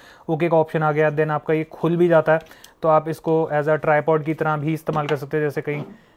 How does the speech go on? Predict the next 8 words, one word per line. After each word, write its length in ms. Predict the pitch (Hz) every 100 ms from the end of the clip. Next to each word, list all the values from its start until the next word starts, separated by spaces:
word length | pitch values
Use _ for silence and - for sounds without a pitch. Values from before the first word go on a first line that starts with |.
| _
खड़ा 220 | - 156 156
वगैरह 180 | 151
करना 240 | 147 147 147
है 60 |
तो 140 | 143 147
उसका 300 | 139 - 151
भी 360 | 139 156 156 147 _
इस्तेमाल 460 | 160 - 156 151 147